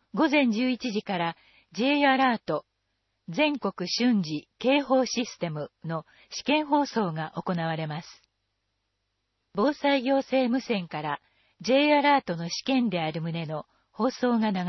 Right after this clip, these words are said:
れます。サイレン音は流れません。問い合わせ、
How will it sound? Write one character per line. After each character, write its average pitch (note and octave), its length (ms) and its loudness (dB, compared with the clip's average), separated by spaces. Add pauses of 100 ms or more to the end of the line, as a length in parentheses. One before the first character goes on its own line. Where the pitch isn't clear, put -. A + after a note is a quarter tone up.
れ E3+ 100 -4
ま D#3 140 -8
す。 - 220 -20 (1040)
サ B3+ 240 0
イ C#4+ 80 2
レ D4 140 2
ン B3+ 100 2
音 F3 200 0
は D#3 240 -6
流 E3+ 140 -6
れ F3+ 240 -2
ま E3 120 -6
せ D#3 200 -10
ん。 B2 100 -16 (1500)
問 A3 200 -2
い A3 80 0
合 G#3 60 0
わ G3 120 -4
せ、 - 280 -6